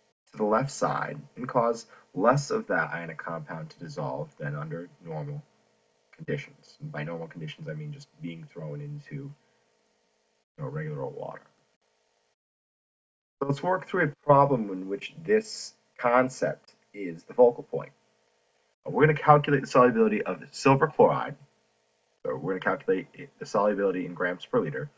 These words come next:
But we're gonna do it, instead of in water, we're gonna do it in a six point five times ten to the negative third molar silver nitrate solution. Right? So the silver nitrate solution is gonna have the silver cation.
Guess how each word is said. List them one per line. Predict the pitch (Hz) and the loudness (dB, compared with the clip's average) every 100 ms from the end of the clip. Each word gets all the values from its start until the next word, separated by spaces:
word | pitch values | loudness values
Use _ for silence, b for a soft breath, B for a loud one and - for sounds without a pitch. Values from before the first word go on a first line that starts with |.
| _ b b b - | _ b b b -2
But | 131 | 2
we're | 151 | 4
gonna | 175 | 4
do | 147 240 | 4 4
it, | 175 233 - - _ | 4 2 -2 -14 _
instead | 233 - 147 143 | -10 2 6 6
of | |
in | 131 113 | 6 6
water, | 117 131 151 170 | 8 8 8 6
we're | 139 | 6
gonna | 113 | 4
do | 107 117 | 4 4
it | 110 | 4
in | 104 104 110 - _ - | 2 -8 -10 -14 _ -16
a | - | -10
six | - 147 | -6 -6
point | - 165 139 | 2 4 4
five | 131 120 113 | 4 4 4
times | 113 - | -4 -6
ten | 117 | -6
to | 107 | -4
the | |
negative | 107 104 - | -2 -4 0
third | 98 90 98 | 0 0 0
molar | 101 101 92 90 | 2 4 2 -2
silver | - - 123 110 | -4 2 4 4
nitrate | 113 147 147 - - | 4 4 4 0 -8
solution. | - - - - _ _ _ _ _ _ _ _ - | -14 -20 -20 -20 _ _ _ _ _ _ _ _ -10
Right? | - - b | -10 -12 b
So | _ 107 95 | _ -2 0
the | - | -4
silver | 139 175 156 | 0 4 8
nitrate | 160 156 143 - | 8 6 2 0
solution | 107 90 90 | -4 -4 -6
is | 82 | -6
gonna | 90 | -6
have | 82 87 82 80 _ _ - | -4 -6 -8 -10 _ _ -14
the | |
silver | 95 - - 113 113 - 95 | -10 -4 6 8 6 4 2
cation. | - - 82 78 71 69 71 | 0 -2 -2 -2 -6 -8 -12